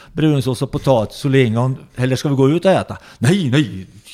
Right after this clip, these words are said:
jag tycker det här är jättegott", sa han. Så vi satt där i köket och käkade den här enkla måltiden. Och det tar han upp nästan varje gång vi träffar varandra. Och då säger han så här att, eh, då skulle Hammarby möta Malmö borta.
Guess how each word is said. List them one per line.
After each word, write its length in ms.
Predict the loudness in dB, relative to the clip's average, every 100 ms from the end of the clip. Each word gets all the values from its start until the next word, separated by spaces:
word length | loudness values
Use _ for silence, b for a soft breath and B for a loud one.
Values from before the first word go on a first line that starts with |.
| -8
jag 160 | -6 -4
tycker 220 | -6 -8
det 60 |
här 100 | -8
är 40 | -6
jättegott", 580 | -6 -6 -8 -8 -6 -6
sa 100 | -6
han. 100 | -4
Så 120 | -4
vi 100 | -4
satt 280 | -4 -6 -8
där 120 | -12
i 40 |
köket 400 | -8 -10 -10 -16
och 80 | -16
käkade 440 | -12 -14 -14 -14 -14 -14
den 40 | -10
här 60 | -8
enkla 280 | -10 -10 -10
måltiden. 540 | -8 -8 -10 -14 -14 -18 b b _
Och 60 | -10
det 80 |
tar 180 | -4 -2
han 140 | 0 -2
upp 140 | -4
nästan 280 | -8 -6 -4
varje 240 | -4 -4
gång 160 | -4 -4
vi 80 | -6
träffar 360 | -8 -10 -10
varandra. 320 | -12 -12 -16 -20 B B B -10
Och 80 | -4
då 100 | -2
säger 280 | 0 0 -2
han 120 | -2
så 120 | -2
här 120 | 0
att, 280 | -2 -4 -6
eh, 180 | -4 -4 -8 _ _ _ _ _ _ _ _ -12
då 100 | -6
skulle 440 | -2 0 0 -2 -8 -18 -20 -20 -20 -20 -20 -20 _ -20
Hammarby 400 | -12 -8 -8 -6
möta 280 | -6 -6 -6
Malmö 400 | -4 -4 -6 -6
borta. 360 | -6 -10 -12